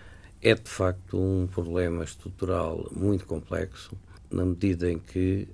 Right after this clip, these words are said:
eh, não só, eh, há o problema conjuntural económico, mas a robótica e todas essas áreas vão ter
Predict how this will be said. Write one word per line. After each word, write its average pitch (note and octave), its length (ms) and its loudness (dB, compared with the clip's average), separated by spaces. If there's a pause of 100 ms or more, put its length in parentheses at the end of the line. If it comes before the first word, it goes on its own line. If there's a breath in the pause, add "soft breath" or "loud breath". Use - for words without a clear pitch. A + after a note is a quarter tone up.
eh, F#2 600 -2
não G2+ 300 6
só, F2 500 4 (200)
eh, D#2+ 500 -2 (540 loud breath)
há - 80 -2
o E2 100 0
problema D#2+ 580 -2 (400)
conjuntural E2+ 640 -2
económico, F2 760 -4
mas G2+ 220 0
a F#2 60 2
robótica F#2 800 0
e E2 40 -4
todas E2 380 -4
essas D#2+ 380 -4
áreas F2 440 -2
vão F2+ 300 0
ter F#2 380 -2